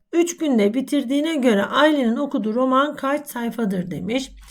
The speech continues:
Şimdi arkadaşlar bakın şurada kalan ifadesini kullanmış. Şimdi, e, dokuzda dördü dediğine göre bir kutu çizelim. Kutuyu kaç parçaya bölelim? Dokuz parçaya bölelim. Önce üç parçaya bölelim.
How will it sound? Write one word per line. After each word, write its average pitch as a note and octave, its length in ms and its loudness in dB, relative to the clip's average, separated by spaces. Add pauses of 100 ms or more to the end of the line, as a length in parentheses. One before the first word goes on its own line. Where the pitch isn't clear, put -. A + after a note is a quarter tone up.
(260)
Şimdi E4 240 -2
arkadaşlar D4+ 520 4
bakın C#4 200 0
şurada D4+ 340 0
kalan C#4 400 0
ifadesini B3+ 760 -2
kullanmış. G3 680 -2 (420)
Şimdi, D#4+ 300 -6
e, G#3 720 0 (160)
dokuzda D4+ 540 0
dördü D4+ 320 0
dediğine D#4 360 0
göre B3 360 0
bir D#4 160 -2
kutu D#4 260 -4
çizelim. G#3+ 560 2 (720)
Kutuyu E4 460 -2
kaç D#4 280 0
parçaya G3+ 500 0
bölelim? A#3+ 480 0
Dokuz B3+ 400 -4
parçaya A#3 560 0
bölelim. G3+ 600 2 (1040)
Önce A#3 300 -2
üç - 240 -8
parçaya F3+ 500 -4
bölelim. D#3 520 -4